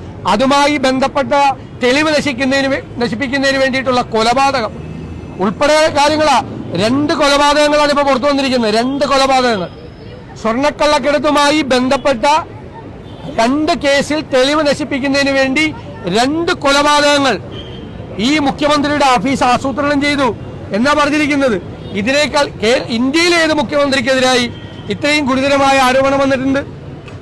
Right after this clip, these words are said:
ഇന്ത്യയിലെ ഏത് മുഖ്യമന്ത്രിക്ക് വന്നിട്ടുണ്ട്? ഇദ്ദേഹത്തിന് നാണമുണ്ടോ അധികാരത്തിൽ കടിച്ചു തൂങ്ങാൻ? ആ പാർട്ടിയിൽ നട്ടലുള്ള ഒരുത്തരുണ്ടോ ഇത്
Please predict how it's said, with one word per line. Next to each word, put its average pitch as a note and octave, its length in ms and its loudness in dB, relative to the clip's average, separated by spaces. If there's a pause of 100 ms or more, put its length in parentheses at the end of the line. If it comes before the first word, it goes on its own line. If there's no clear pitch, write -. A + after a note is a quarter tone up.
(140)
ഇന്ത്യയിലെ D#4+ 440 2
ഏത് E4 160 2
മുഖ്യമന്ത്രിക്ക് D#4 520 0
വന്നിട്ടുണ്ട്? D4 340 0 (480)
ഇദ്ദേഹത്തിന് C4+ 400 0 (160)
നാണമുണ്ടോ D4 640 4 (560)
അധികാരത്തിൽ D4+ 560 2 (100)
കടിച്ചു C#4+ 340 2
തൂങ്ങാൻ? C#4+ 300 2 (840)
ആ - 20 4 (200)
പാർട്ടിയിൽ D4+ 500 2 (140)
നട്ടലുള്ള E4+ 560 2
ഒരുത്തരുണ്ടോ C#4 420 2 (200)
ഇത് - 80 -6